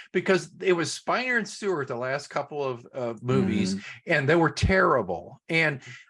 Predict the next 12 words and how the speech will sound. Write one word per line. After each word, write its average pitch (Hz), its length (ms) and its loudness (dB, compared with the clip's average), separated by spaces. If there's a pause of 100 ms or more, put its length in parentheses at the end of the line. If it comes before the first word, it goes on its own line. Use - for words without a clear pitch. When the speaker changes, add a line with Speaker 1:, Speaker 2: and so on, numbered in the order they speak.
(100)
Speaker 1:
I, - 280 -4
I'm 175 80 -2
sorry, 160 280 2
I'm 143 200 0
getting 170 260 -2
all, 139 300 -2 (160)
why 143 120 -2
am 294 120 -2
I 262 60 -4
getting 240 240 -4
so 185 200 -8
angry? 170 400 -2